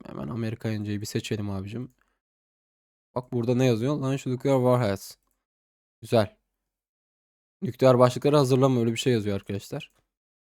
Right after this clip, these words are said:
Evet, gördüğünüz üzere yazı uyumsuzluğu düzelmedi. Sanırsam yazının kendisinde böyle bir sıkıntı var arkadaşlar. Ee, bazı devletlerde ı, i'ler farklı gözüküyor.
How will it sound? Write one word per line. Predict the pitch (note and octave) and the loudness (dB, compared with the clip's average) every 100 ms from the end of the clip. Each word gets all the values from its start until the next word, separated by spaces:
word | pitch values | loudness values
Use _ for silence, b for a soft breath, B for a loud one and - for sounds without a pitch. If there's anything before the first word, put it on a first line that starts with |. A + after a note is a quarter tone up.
| _ _ _ | _ _ _
Evet, | C#3 C3 | -2 4
gördüğünüz | E3 E3 | 4 6
üzere | D#3 D#3+ | 4 6
yazı | C#3 C#3+ | 6 6
uyumsuzluğu | D#3+ D3 - C#3 C#3+ E3+ C#3 | 4 2 0 -2 2 0 0
düzelmedi. | A#2 B2+ A#2 F#2+ - D3 _ _ | 4 4 4 -2 -8 -18 _ _
Sanırsam | B2+ B2+ B2+ C3+ | -4 -4 -2 0
yazının | A#2+ A#2+ A#2+ C3 | 0 0 0 0
kendisinde | B2+ A2+ A2+ B2 B2 | 0 -2 -4 -2 0
böyle | G#2 F#2+ | 0 -4
bir | G2+ | -8
sıkıntı | - - A2 | -12 -14 -8
var | G2+ | -6
arkadaşlar. | G2 - G2+ - D3+ - b b b _ _ _ _ _ _ _ _ | -6 -8 -12 -8 -10 -10 b b b _ _ _ _ _ _ _ _
Ee, | C3+ A#2 | -4 0
bazı | A#2+ A2+ A#2+ A#2 | 4 4 4 4
devletlerde | A2+ A2 - A#2 C#3 E3 - _ - | 4 2 0 0 0 -2 -6 _ 0
ı, | B2+ | 0
i'ler | B2+ B2 B2 D#3 | 2 2 4 2
farklı | D3+ A#2+ - | 2 -2 2
gözüküyor. | A#2 G2 G2+ - F2 | 0 0 -4 -6 -6